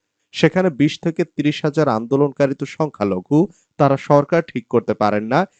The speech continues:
এ সরকারের জন্য কেউ ভোট দেননি।" খবর আনন্দবাজার অনলাইনের।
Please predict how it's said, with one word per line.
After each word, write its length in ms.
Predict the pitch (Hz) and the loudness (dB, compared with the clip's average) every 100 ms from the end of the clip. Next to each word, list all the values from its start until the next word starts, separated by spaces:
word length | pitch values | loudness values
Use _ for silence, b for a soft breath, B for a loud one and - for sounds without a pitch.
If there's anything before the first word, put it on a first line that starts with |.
| _ | _
এ 80 | 143 | -6
সরকারের 600 | - - 131 - 160 156 | -2 2 2 2 0 2
জন্য 260 | 160 165 175 | 0 -2 -2
কেউ 180 | 139 110 | 0 -2
ভোট 360 | - 139 135 | 2 0 2
দেননি।" 380 | 104 95 113 175 - _ _ | -4 -2 -4 -6 -8 _ _
খবর 360 | 120 120 120 - | 0 2 0 -2
আনন্দবাজার 680 | 117 135 147 143 135 135 - | -6 -4 -2 0 0 0 -2
অনলাইনের। 560 | 139 117 95 92 104 | -2 -2 -6 -2 -2